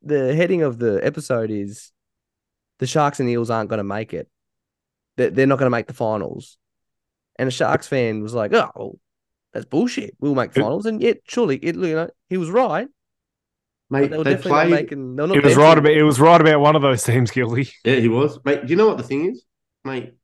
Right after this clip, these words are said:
Speaker 2: you play in a, <laughs> in a, in a stadium that has thirteen thousand Sharks fans and probably three Roosters. Mate, you gotta win.
Speaker 3: I don't know. That, mate, the crowd was, I,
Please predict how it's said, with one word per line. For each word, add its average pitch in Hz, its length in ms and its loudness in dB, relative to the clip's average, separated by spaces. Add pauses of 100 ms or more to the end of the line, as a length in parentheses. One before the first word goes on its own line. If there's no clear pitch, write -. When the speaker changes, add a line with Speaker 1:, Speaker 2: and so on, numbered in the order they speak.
Speaker 2:
you 127 140 -8
play 165 420 -2
in 123 220 -4
a, 123 120 -4 (340)
<laughs> - 320 -20
in 135 180 -4
a, 117 40 -12 (540)
in 131 80 0
a 127 60 -2
stadium 123 560 -2
that 107 140 -6
has 113 340 -10
thirteen 123 480 -2
thousand 104 380 -6
Sharks 92 440 -8
fans 90 560 -10 (920)
and 104 160 -6
probably 104 260 -2
three 113 300 -2
Roosters. 90 720 -8 (840)
Mate, 117 180 -4
you 98 80 -12
gotta 101 180 -2
win. 76 220 -10 (840)
Speaker 3:
I 294 180 4
don't 311 160 4
know. 190 220 8
That, 190 180 2
mate, 208 240 2
the 208 80 -4
crowd 254 340 -2
was, 302 220 -6 (460)
I, 175 180 -6